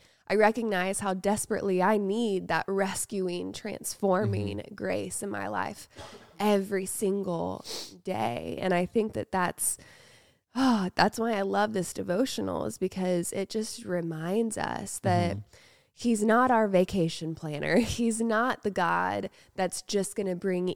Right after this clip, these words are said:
Speaker 1: ease and comfort into our life. Now, he is the God of comfort. He will bring you comfort in his arms. So you know what we're talking about. We're talking about material comforts. Um, but he also, like, he uses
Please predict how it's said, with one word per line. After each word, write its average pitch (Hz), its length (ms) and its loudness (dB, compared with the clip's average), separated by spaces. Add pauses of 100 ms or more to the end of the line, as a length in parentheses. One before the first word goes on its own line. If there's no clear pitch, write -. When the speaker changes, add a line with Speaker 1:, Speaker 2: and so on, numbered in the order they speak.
Speaker 1:
ease 185 480 -4
and 180 220 -4
comfort - 600 -6
into 180 340 -6
our 80 180 -2
life. 190 320 -4
Now, 175 140 -2
he 196 240 2
is 240 240 4
the 196 100 -4
God 180 260 2
of - 120 -8
comfort. - 460 -6
He 202 100 0
will 185 120 2
bring 214 360 0
you 190 140 -4
comfort - 440 -8
in 180 160 -6
his 175 240 -4
arms. 180 380 -6
So 185 200 -4
you 208 140 -2
know 208 100 2
what - 100 -4
we're 160 80 -6
talking 170 360 -6
about. - 200 -2
We're 208 80 -4
talking 185 260 -6
about 185 240 -8
material 180 680 -6
comforts. - 640 -8 (480)
Um, 185 500 -2 (800)
but 214 260 2
he - 140 -6 (180)
also, 247 360 -6
like, 185 340 -6 (100)
he 220 280 -12
uses 220 1160 -4